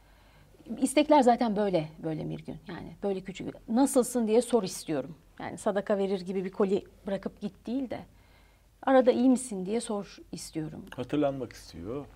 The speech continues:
Speaker 2: Ee, kayıpların hatırlanmasını
Speaker 1: Bir de
Speaker 2: istiyor
Speaker 1: anlatabilmek
Speaker 2: insanlar.
Speaker 1: istiyor.
Speaker 2: Sesini
Speaker 1: Ee,
Speaker 2: duyurmak
Speaker 1: bir
Speaker 2: istiyor.
Speaker 1: başka, e, hepsine böyle abla diyorum ama hakikaten öyle olduk. Çiğdem abla. Bir röportaja girdim. Röportaj normalde soru da sorabildiğin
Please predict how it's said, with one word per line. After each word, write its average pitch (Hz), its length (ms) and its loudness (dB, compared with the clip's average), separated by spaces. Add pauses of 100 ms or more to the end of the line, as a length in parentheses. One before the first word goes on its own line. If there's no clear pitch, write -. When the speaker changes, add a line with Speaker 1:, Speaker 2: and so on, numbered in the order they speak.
(200)
Speaker 2:
Ee, 101 220 -6 (400)
kayıpların 123 500 -2
hatırlanmasını 92 460 -6 (100)
Speaker 1:
Bir - 20 -10
de 240 40 4
Speaker 2:
istiyor 233 60 4
Speaker 1:
anlatabilmek 262 640 0
Speaker 2:
insanlar. 185 180 -8
Speaker 1:
istiyor. 185 360 -2 (180)
Speaker 2:
Sesini 113 300 -8
Speaker 1:
Ee, 208 120 -2
Speaker 2:
duyurmak 202 180 -4
Speaker 1:
bir 208 140 -6
Speaker 2:
istiyor. 202 80 -4
Speaker 1:
başka, 233 600 -2
e, 190 280 -4 (380)
hepsine 202 320 -4
böyle 202 160 2
abla 196 260 2
diyorum 196 180 2
ama 190 300 0
hakikaten 170 380 -8
öyle 156 180 -6
olduk. 160 220 -12
Çiğdem 202 320 -6
abla. 180 300 -6 (1300)
Bir 214 100 0
röportaja 226 480 0
girdim. 233 320 2
Röportaj 220 440 4
normalde 226 340 4
soru 254 260 4
da 269 80 8
sorabildiğin 170 720 2